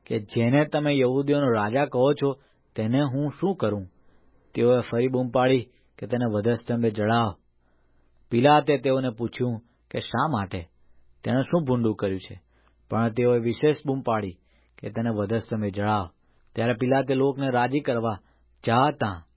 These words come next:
તેઓને સારો બરાબાસને છોડી દીધો અને ઈસુને કોરડા મરાવીને વધસ્તંભે જડવા સારું સોંપ્યો.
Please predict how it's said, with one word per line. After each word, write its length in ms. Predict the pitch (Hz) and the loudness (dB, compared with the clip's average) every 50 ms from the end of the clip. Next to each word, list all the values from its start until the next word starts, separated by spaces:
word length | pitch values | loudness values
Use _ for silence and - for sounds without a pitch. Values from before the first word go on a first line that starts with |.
| _ _ - | _ _ -8
તેઓને 320 | 110 104 110 117 123 127 | -6 -4 -2 -2 -2 -2
સારો 280 | 117 - 117 113 113 110 | -2 -2 -2 -2 -2 -2
બરાબાસને 600 | 110 110 110 113 117 113 113 113 - - - 113 | -2 -2 -2 -2 -2 -2 -2 -4 -4 -6 -8 -10
છોડી 280 | 107 - - 113 117 123 | -10 -6 -4 -2 -2 -2
દીધો 280 | 123 120 123 135 139 135 131 - _ _ _ _ _ _ _ - | 0 0 2 2 2 2 0 -4 _ _ _ _ _ _ _ -12
અને 120 | - 107 113 | -6 -6 -6
ઈસુને 320 | 107 - - 127 123 117 | -4 -4 -4 -2 -2 -4
કોરડા 400 | 117 - 123 135 147 151 151 139 | -4 -2 0 2 2 2 2 2
મરાવીને 540 | 131 123 113 110 110 107 104 104 101 92 85 _ _ _ _ _ _ _ _ - | 0 0 0 0 -2 -2 -2 -4 -6 -8 -10 _ _ _ _ _ _ _ _ -6
વધસ્તંભે 580 | 107 107 107 139 147 143 143 139 123 120 117 107 | -4 0 4 4 4 4 2 -2 -2 -2 -2 -2
જડવા 280 | 104 107 107 104 104 | -2 -2 -4 -2 -2
સારું 300 | 101 98 - 101 98 98 | -4 -4 -6 -6 -6 -6
સોંપ્યો. 500 | - - - 90 87 - - 101 92 - | -8 -8 -8 -10 -8 -8 -8 -10 -10 -10